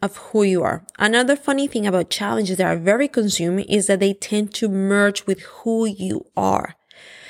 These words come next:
I can honestly say that having cancer has become part of who I am.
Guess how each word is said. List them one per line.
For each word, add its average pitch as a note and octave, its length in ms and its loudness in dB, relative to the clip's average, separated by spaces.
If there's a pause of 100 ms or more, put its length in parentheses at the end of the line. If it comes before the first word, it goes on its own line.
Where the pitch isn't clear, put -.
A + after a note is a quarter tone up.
(280)
I A#3+ 100 4
can C#4+ 180 0
honestly D#4 520 2
say A3 260 2
that G3 200 2
having G#3 420 0
cancer G#3+ 460 -2
has B3+ 380 2
become E3+ 600 -4
part G3 220 0
of F#3+ 120 -2
who G3 340 -2
I F3+ 100 -4
am. F#3+ 460 0